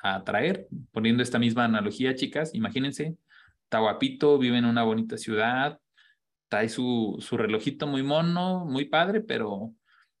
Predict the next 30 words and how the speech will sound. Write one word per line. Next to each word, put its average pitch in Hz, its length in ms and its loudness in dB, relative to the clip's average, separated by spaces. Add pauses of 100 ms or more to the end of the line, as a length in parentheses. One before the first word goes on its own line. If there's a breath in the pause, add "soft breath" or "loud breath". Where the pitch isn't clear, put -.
(100)
este, 101 840 -2
pues - 140 -12
eso 123 580 2
igual 131 380 2
a 131 100 4
una 131 340 2
señal 117 360 2
de 123 120 0
éxito, 170 520 -4
da 160 220 0
ciertos 196 360 -2
elementos, 127 460 -2
¿no? 147 140 -8
Inclusive 127 420 -2
el 113 120 0
coche 131 260 -2
me 131 120 -2
puede 123 180 -2
decir 127 280 -8 (440 loud breath)
que 127 80 0
hay 127 60 2
buenas 143 300 2
oportunidades. 110 880 -4
Pinta 139 320 0
que 131 240 0
ahí, 156 500 2
andando 143 540 2
con 135 160 -2
esta - 220 -4
persona 196 440 0